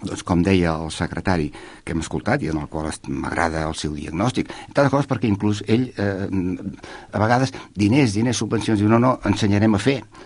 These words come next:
Que en el fons és el que tantes vegades hem dit, l'educació és el tema bàsic. Però, bueno,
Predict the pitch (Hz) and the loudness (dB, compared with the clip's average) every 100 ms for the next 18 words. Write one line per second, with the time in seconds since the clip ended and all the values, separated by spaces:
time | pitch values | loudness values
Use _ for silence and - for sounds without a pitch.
0 | - - - 90 85 85 95 117 101 87 | -18 -8 -2 0 0 -2 -2 -2 -4 -4
1 | 82 87 82 80 80 69 107 - - - | -4 -2 -2 -2 -2 -4 -4 -8 -20 -16
2 | - 95 92 95 90 82 90 95 127 - | -4 0 2 2 0 -2 0 0 -2 -6
3 | - 90 127 - - 85 69 - 82 87 | -4 -2 -4 -8 -8 -8 -6 -6 -4 -2
4 | 82 80 82 82 101 92 - - - - | -2 -2 -2 -2 -4 -6 -8 -14 -12 0
5 | 110 | 0